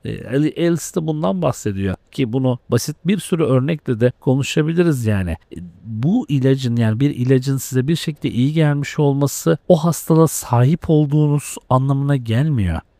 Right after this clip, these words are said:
E, bunu da unutmamak gerekiyor. Bunlar hazır çözümler. Yani aslında baktığımızda daha kolay, kısa yoldan bir şeylerde i-, adım atmanın,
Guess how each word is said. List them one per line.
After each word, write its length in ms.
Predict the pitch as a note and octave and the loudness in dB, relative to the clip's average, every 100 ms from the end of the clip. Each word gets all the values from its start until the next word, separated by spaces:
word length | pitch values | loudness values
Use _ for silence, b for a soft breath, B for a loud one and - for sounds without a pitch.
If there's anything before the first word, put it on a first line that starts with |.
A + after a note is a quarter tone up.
| _ | _
E, 60 | A2 | 0
bunu 200 | D#3+ A3+ | 2 2
da 60 | C3 | 0
unutmamak 560 | E3 - C#3+ A#2 G2+ | -2 -2 -2 0 -2
gerekiyor. 520 | F#2 E2+ E2 - F#2 - E3 | -6 -6 -8 -6 -6 -4 -4
Bunlar 300 | A3 F4 - - | -2 -2 -6 -12
hazır 380 | - F#3+ G3+ F4+ | 2 2 4 2
çözümler. 680 | - - A#2+ G2 E2 E2 D#2+ | 2 2 4 2 -6 -6 -2
Yani 280 | F#2+ G#2+ G#2 | 0 0 0
aslında 360 | G#2 - G#2 | -4 -4 -2
baktığımızda 640 | G2 - - G2 F#2+ F#2 F#2+ | -2 -4 -6 -4 -4 -4 -2
daha 160 | B2+ D3+ | 0 -2
kolay, 420 | - A#2 A#2+ D#3 | -2 0 2 0
kısa 320 | - - D3 | -4 -2 0
yoldan 440 | F3 E3+ D3+ D3 | 0 0 0 -2
bir 40 | D3 | -4
şeylerde 580 | - D3+ D3 C#3+ D3+ D#3 | -6 -4 -2 -2 -4 -6
i-, 200 | A2+ - | -8 -4
adım 280 | A#2+ D#3 | -2 0
atmanın, 520 | D#3+ - D3+ D3+ D#3+ | 0 -2 -2 0 0